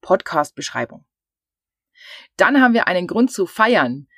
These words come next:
Die letzte Coachie aus dem März-Durchgang sechsundzwanzig hat ihr A verschenkt. Liebe Daniela, du konntest in Freiburg überzeugen und wir dürfen dich jetzt Heilpraktikerin nennen. Wir freuen uns sehr für dich und wünschen dir alles Gute auf deinem weiteren Weg.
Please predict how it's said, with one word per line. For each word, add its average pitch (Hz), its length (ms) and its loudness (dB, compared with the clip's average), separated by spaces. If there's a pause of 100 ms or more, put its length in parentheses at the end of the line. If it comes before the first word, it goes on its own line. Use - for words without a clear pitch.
(180)
Die 190 60 -2
letzte 226 340 0
Coachie 254 400 0
aus 175 180 2
dem 175 200 0
März-Durchgang 185 720 0
sechsundzwanzig 196 800 -4
hat - 200 -4
ihr 185 240 0
A 208 220 4
verschenkt. 139 600 -4 (340)
Liebe 233 320 4
Daniela, 175 600 2 (200)
du 247 100 -4
konntest 233 400 2
in 175 140 -6
Freiburg 185 380 -2
überzeugen 170 640 -4 (320)
und 285 260 2
wir 233 140 -2
dürfen 202 320 -6
dich 160 180 -10
jetzt - 380 -4 (240)
Heilpraktikerin 190 720 0
nennen. 131 420 -6 (460)
Wir 180 100 -8
freuen 247 300 4
uns 196 160 -2
sehr 220 180 0
für - 140 -2
dich 202 320 -6
und 170 120 -4
wünschen 196 320 -2
dir 170 340 -2
alles 196 300 0
Gute 196 400 -8
auf - 120 -4
deinem 165 320 -4
weiteren 170 400 -6
Weg. 127 260 -8